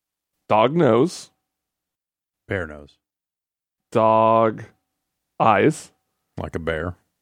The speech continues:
Speaker 1: Like a dog. I'm pulling up. Chat will be able to see. Look at this. Here's even further evidence of the fact that he is a,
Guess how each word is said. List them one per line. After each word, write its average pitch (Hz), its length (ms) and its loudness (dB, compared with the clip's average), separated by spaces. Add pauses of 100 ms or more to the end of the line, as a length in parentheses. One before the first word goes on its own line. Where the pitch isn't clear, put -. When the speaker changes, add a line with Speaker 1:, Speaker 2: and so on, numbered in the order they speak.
(320)
Speaker 1:
Like 113 100 -4
a 135 80 0
dog. 143 500 2 (500)
I'm 117 80 -2
pulling 160 300 2
up. - 320 -2 (340)
Chat 175 320 2
will 127 100 4
be 131 160 4
able 127 180 4
to 113 100 2
see. 131 320 2
Look 139 200 2
at 214 100 -2
this. 147 500 -2 (640)
Here's 147 360 0
even 147 300 2
further 139 380 2
evidence 117 760 0 (920)
of 104 500 0
the 113 80 -4
fact 120 320 0
that 101 240 2
he 113 160 2
is 104 140 2
a, 95 220 2